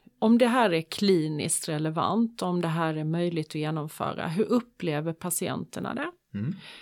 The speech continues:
Speaker 1: Eh, är det någonting som vi kanske bör göra eftersom vi såg effekterna,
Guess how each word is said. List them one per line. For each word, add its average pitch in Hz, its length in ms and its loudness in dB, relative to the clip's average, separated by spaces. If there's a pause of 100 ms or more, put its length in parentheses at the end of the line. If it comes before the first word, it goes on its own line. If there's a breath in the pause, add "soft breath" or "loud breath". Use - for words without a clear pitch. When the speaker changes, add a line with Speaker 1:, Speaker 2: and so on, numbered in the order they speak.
(220 loud breath)
Speaker 1:
Eh, 190 320 0
är 147 240 2
det 208 120 0
någonting 277 500 0
som 240 280 2
vi 214 320 0 (180)
kanske 190 420 0
bör 214 560 0 (100)
göra 233 480 2
eftersom 208 560 -2
vi 208 220 2
såg 202 320 -2
effekterna, 190 720 -4